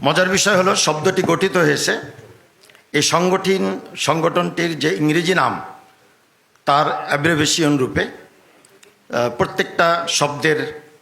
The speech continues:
আদ্যাক্ষর নিয়ে এই শব্দটি গঠিত হয়েছে। এর অ্যাম্প্লিফিকেশন হচ্ছে ইংরেজি নাম যেটা,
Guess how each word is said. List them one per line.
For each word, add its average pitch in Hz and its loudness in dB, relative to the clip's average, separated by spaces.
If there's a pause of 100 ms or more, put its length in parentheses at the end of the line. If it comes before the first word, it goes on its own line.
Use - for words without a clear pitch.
(240)
আদ্যাক্ষর 160 -2
নিয়ে 147 -2 (100)
এই 151 -2
শব্দটি 147 -2
গঠিত 120 -4
হয়েছে। 101 -8 (1300)
এর 165 0
অ্যাম্প্লিফিকেশন 170 0
হচ্ছে 175 -2 (760)
ইংরেজি 156 2
নাম 147 2
যেটা, 139 0